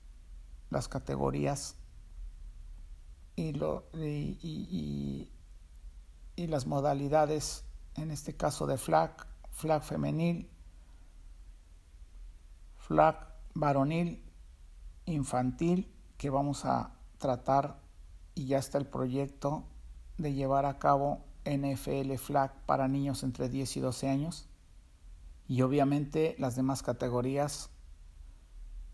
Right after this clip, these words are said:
incluyendo el mixto y el máster, participarán en la liga en, para,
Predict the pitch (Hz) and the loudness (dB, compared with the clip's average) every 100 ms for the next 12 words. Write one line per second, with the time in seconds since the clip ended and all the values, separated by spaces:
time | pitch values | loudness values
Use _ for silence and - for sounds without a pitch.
0 | - - 135 139 135 139 139 139 147 160 | -14 -8 -6 -2 0 2 2 2 2 0
1 | - 170 180 - - - 139 143 151 160 | 0 2 2 0 -10 -4 0 2 2 0
2 | - 170 - 117 - - - 139 139 147 | 0 -2 -2 -6 -4 -10 -2 0 2 2
3 | 160 - - - - - - - - - | 0 -6 -16 -16 -16 -16 -18 -18 -18 -16
4 | - - - - - - - - - - | -16 -16 -18 -20 -20 -18 -18 -16 -18 -18
5 | - - - 175 143 139 135 147 139 143 | -20 -20 -8 -2 0 0 0 0 0 0
6 | 147 - - - 143 143 147 - | -2 -8 -8 2 4 4 -2 -6